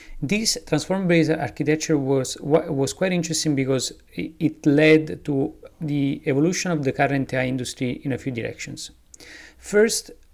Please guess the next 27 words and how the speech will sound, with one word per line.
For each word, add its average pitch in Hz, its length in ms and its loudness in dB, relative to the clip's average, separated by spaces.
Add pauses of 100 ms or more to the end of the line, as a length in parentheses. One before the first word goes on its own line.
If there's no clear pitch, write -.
(140)
of 151 140 0
course, 175 240 4
they 156 240 8
need, 156 280 6
they 151 300 6
understood 147 640 2
that 131 260 0
once 151 380 0
this 156 240 0
transformer-based 147 960 2
architecture 147 720 -2 (320)
was 151 380 0
working 135 520 0
at 139 220 -4
a 131 60 -4
very 170 240 2
small 139 320 0
scale, 151 500 -4 (840)
like, 135 120 2
for 143 100 0
instance, 143 360 -2
uh, 131 180 0
the 131 120 -2
release 131 280 0
of 123 140 -4
the 123 80 0
first 135 460 -2